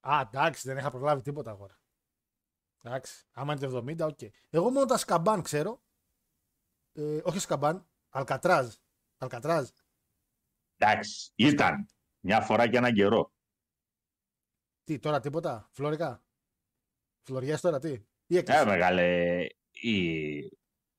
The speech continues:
Speaker 2: Το Αλκατράζ σαν φυλακή έχει κλείσει από τη δεκαετία του εξήντα, να πούμε, και λειτουργεί σαν τουριστική ατραξιόν.
Speaker 1: Α,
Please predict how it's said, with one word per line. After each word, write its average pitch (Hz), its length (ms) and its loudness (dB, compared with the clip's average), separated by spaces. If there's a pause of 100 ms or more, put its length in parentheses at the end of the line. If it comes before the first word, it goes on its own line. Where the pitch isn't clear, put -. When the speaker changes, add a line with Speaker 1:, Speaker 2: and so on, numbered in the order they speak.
(120)
Speaker 2:
Το 92 120 2
Αλκατράζ 95 680 2
σαν 135 200 2
φυλακή 131 340 2
έχει 131 140 -4
κλείσει 160 240 0
από - 80 2
τη 139 80 -2
δεκαετία 131 480 4
του 160 80 2
εξήντα, 139 440 2
να 92 140 2
πούμε, 135 140 -4
και 135 100 2
λειτουργεί 135 300 0
σαν 147 200 0
τουριστική 143 400 -2
ατραξιόν. 147 600 2 (540)
Speaker 1:
Α, 233 60 4